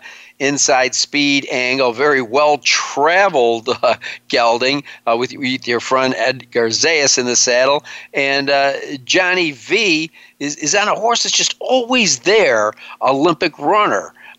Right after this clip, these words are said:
Um, you know, you just, the last race he got shuffled back so bad in optional claimer down there in, uh, January twenty-third, uh, bumped at the start, but man, he put in a strong kick. Uh,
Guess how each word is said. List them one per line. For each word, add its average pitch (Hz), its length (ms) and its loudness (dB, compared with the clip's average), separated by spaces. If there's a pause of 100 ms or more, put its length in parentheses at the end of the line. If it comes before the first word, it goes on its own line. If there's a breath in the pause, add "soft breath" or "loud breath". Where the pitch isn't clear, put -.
Um, 120 580 0
you 139 220 -2
know, 151 200 2
you 135 300 -4
just, - 540 -2
the 120 720 -8
last 220 340 2
race 196 160 2
he - 40 -2
got 123 160 0
shuffled 156 360 0
back 147 240 0
so 165 240 0
bad 147 420 2
in 123 160 -2
optional 127 380 0
claimer 143 480 0
down 120 320 2
there 120 280 0 (360 loud breath)
in, 127 560 0
uh, 113 260 2 (300)
January 139 480 2
twenty-third, 127 1040 0 (260 loud breath)
uh, 131 80 -2
bumped 131 320 -2
at 139 120 -2
the 143 60 -4
start, 147 480 2
but 104 200 -2
man, 196 260 0
he 202 80 -2
put 180 200 0
in 107 100 -6
a 90 80 -6
strong 120 420 -2
kick. 208 420 -2
Uh, 123 200 2